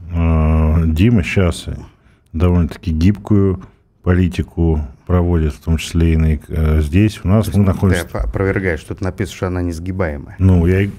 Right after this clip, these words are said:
Speaker 1: так нет, его
Speaker 2: У-,
Speaker 1: про-, ну,
Speaker 2: ги-, гибкая,
Speaker 1: опровергаю.
Speaker 2: гибкая у Рычкова, а несгибаемая у,
Speaker 1: Не, ну,
Speaker 2: у,
Speaker 1: слушайте,
Speaker 2: у Демушкина.
Speaker 1: э, вопрос в том, что какие цели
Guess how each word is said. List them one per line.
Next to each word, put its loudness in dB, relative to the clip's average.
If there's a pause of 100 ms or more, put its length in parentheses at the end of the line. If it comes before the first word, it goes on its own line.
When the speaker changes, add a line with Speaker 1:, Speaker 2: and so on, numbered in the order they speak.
(100)
Speaker 1:
так -12
нет, 2
его -2
Speaker 2:
У-, -4
Speaker 1:
про-, 0
ну, 4
Speaker 2:
ги-, 6
гибкая, 4
Speaker 1:
опровергаю. 2
Speaker 2:
гибкая 2
у 4
Рычкова, 4
а 2
несгибаемая 2
у, 2
Speaker 1:
Не, 2
ну, 2
Speaker 2:
у, 2
Speaker 1:
слушайте, 2
Speaker 2:
у 4
Демушкина. 2
Speaker 1:
э, 2
вопрос 2
в -16
том, 2
что 2
какие 0
цели 0